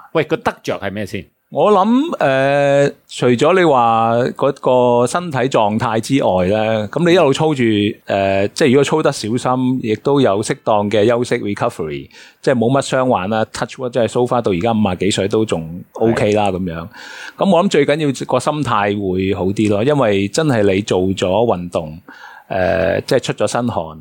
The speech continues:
Speaker 1: 係。
Speaker 2: 或者你 set 咗啲目標，自己可以達成得到呢，其實成個人嗰個狀態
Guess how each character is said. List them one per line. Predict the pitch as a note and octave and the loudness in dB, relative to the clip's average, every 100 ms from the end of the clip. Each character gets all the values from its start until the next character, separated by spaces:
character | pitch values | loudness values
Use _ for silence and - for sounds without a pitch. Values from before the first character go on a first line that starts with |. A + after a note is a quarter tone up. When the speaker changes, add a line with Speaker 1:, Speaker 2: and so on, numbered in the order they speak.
| F#2 | -16
Speaker 1:
係。 | F#2 D#2 | -14 -6
Speaker 2:
或 | G#2 | -2
者 | B2+ | 0
你 | C#3 | 2
set | - E3 | 2 -2
咗 | D#3 C3 | -2 -2
啲 | C#3+ | 2
目 | A#2 - | 0 0
標， | C3+ C3 | -2 -2
自 | - | 0
己 | G#2 C3+ C3 C3+ | -2 2 2 2
可 | A#2 A#2 | 0 0
以 | G#2+ G#2 | 2 0
達 | - | -2
成 | - D#2+ | -4 -6
得 | A#2 | -4
到 | - F2+ | -4 -2
呢， | G2+ G2+ | 0 -2
其 | G2 G2 | -2 -2
實 | A2 G#2+ _ - | -2 -6 _ -10
成 | - G2 | -6 -2
個 | C3 | 0
人 | A#2 F#2 E2 | 0 0 -4
嗰 | E2+ A2+ | -4 -2
個 | C3 A#2 G#2 G#2 G#2 | 0 2 2 2 0
狀 | G#2+ F#2+ | -2 -2
態 | G2 G2+ F#2 | -4 -4 -6